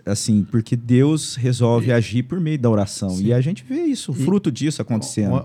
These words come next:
Speaker 3: ontem eu vi um, eh, um, um negócio interessante que aconteceu lá na igreja, né? Eu vi aqueles, aquelas cadeiras tudo lá no meio, assim.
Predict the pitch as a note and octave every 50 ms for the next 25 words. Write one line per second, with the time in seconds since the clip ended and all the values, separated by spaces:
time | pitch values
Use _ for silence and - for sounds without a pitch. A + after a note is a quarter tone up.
0 | - A#2+ B2 B2+ B2+ C#3+ C3+ A#2 G#2+ B2+ B2+ B2 B2 A#2 A2+ G#2 G2+ G2+ - G2+
1 | G2+ G#2+ G#2 - G#2 G#2+ A2 G#2 - G#2+ G#2+ G#2+ G#2+ G2+ F#2 G#2+ G#2+ - - G#2+
2 | - A2+ G#2+ B2+ B2+ - C#3+ C#3 C#3 - - B2+ - B2 A2 G#2 - G#2+ G2+ -
3 | - - G#2+ G2+ F#2+ G2+ G2+ G2 G2+ G2+ F#2+ G2+ G2+ G2+ G2+ G2 F#2 G#2 G#2+ G#2+
4 | A#2 B2+ C3 B2+ - - - - - - - A2+ A2+ G#2+ G2 A#2 C3 B2+ B2+ C3+
5 | C3+ B2 A#2+ G2+ - - G2 - - A2+ G#2+ G2+ - - - G#2+ F2 E2+ G#2 A2
6 | G#2+ G2+ G2+ - - G#2+ G#2 A2 G#2+ G2+ G2 G2 G2+ G2+ G#2 G#2+ G#2+ G#2+ G2 F2+
7 | - - C#3+ D#3 D#3+ A#2+ F#2